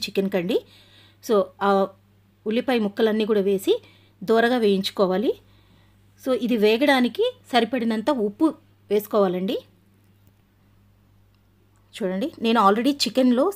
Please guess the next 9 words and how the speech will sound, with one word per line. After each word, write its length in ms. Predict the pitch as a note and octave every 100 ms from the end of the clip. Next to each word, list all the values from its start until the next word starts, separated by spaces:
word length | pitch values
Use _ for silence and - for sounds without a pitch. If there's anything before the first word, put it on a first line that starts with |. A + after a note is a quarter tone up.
| -
సాల్ట్ 340 | A3 A3+ B3 C4 _ _ -
వేసి 180 | G#3 G#3 A#3+
మ్యారినేట్ 320 | G#3 A#3+ A#3 G#3
చేసుకున్నాను, 380 | - G3+ A3+ C4
అందుకని 340 | G3+ A3 A#3 C5 - - - - -
ఆ 40 | G#3 G3+
ఆనియన్స్ 300 | A3+ D4 C#4+ A3
వేగడానికి 420 | G#3+ A3+ G#3+ G#3+
మాత్రమే 320 | G3 G3+ B3+